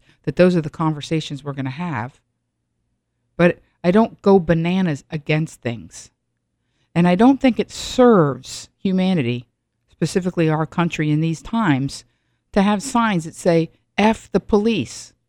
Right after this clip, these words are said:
or "Kill pigs," or, you know, no, no, this is not, this is not good.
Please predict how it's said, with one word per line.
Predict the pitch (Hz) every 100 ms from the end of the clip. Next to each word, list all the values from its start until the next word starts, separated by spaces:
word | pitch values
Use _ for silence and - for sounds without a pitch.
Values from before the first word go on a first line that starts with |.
| -
or | 170 160 _ _ -
"Kill | 254 233 220
pigs," | - 240 214 139 - - - _ _ -
or, | 185 185 170 165 _ _ _ _ _
you | 202
know, | 208 180
no, | 196 233 311 311 - _ _ _ 247
no, | 269
this | 208 -
is | 180
not, | 185 156 143 - -
this | 165 175
is | 160
not | 143 -
good. | 240 269 -